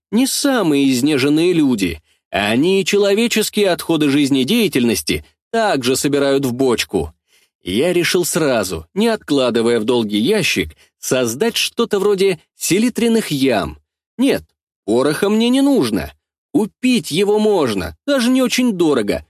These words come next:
хоть в Екатеринославе, а хоть бы и в Луганске,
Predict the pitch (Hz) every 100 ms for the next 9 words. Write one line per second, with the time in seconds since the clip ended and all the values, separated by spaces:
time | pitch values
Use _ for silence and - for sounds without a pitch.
0 | _ _ - 262 - 147 147 143 143 143
1 | 135 - 269 262 233 202 _ - 98 113
2 | - 269 233 285 269 277 208 190 240 196
3 | - 90